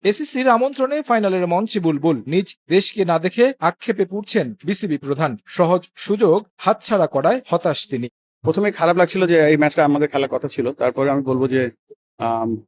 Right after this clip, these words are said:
Speaker 2: আমরা সেকেন্ড রাউন্ডে যেভাবে এসেছিলাম এবং শ্রীলঙ্কার সাথে যেভাবে জিতেছিলাম, ইন্ডিয়া পাকিস্তান দুটো ম্যাচে আমাদের জেতা উচিত ছিল।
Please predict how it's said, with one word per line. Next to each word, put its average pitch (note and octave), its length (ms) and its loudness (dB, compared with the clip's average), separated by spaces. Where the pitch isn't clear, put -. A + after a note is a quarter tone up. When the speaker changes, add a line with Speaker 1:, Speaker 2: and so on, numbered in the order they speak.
Speaker 2:
আমরা A#2+ 280 2
সেকেন্ড C3+ 320 0
রাউন্ডে C3 200 4
যেভাবে B2+ 320 2
এসেছিলাম B2 420 2
এবং A#2 300 -2
শ্রীলঙ্কার B2+ 340 0
সাথে C3 160 -2
যেভাবে B2 260 4
জিতেছিলাম, A#2 500 -4
ইন্ডিয়া B2 220 2
পাকিস্তান B2 300 2
দুটো C3 180 4
ম্যাচে B2 280 2
আমাদের A#2+ 240 0
জেতা A2+ 220 0
উচিত G#2+ 220 -2
ছিল। - 200 -4